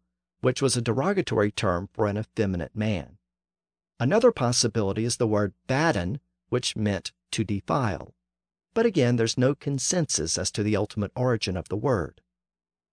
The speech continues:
Robert's Chronicle also contains lots of new loan words from French. We find the first use of the word "strange," as well as words like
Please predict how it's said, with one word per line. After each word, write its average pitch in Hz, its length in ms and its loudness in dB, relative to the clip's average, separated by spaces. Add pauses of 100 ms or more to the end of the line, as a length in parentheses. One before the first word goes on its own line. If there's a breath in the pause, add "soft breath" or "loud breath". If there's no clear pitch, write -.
(1300)
Robert's 220 400 0
Chronicle 120 680 0
also 143 460 2
contains 107 680 -2
lots 117 320 0
of 117 120 -2
new 117 220 2
loan 104 300 -2
words 87 320 -2
from 87 220 -6
French. - 460 0 (720)
We 131 100 2
find 117 300 4
the 110 60 -2
first 123 340 2
use 120 260 0
of 127 100 -6
the 147 100 -2
word 143 480 0
"strange," 131 920 0 (360)
as 107 220 -2
well 123 180 4
as 113 180 0
words 117 460 2
like 113 320 0